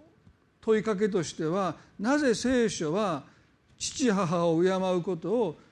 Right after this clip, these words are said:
幸せの条件とするのかというですね。えー、単なる道徳的な教えよりではなくて、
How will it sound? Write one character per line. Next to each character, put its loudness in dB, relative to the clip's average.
幸 0
せ 0
の 0
条 0
件 -4
と -10
す -12
る -6
の -10
か -14
と -18
い -14
う -18
で -20
す -20
ね。 -20
え -8
ー、 -20
単 2
な 6
る 6
道 4
徳 0
的 2
な 2
教 0
え 6
よ 0
り -6
で -2
は -4
な -4
く -18
て、 -10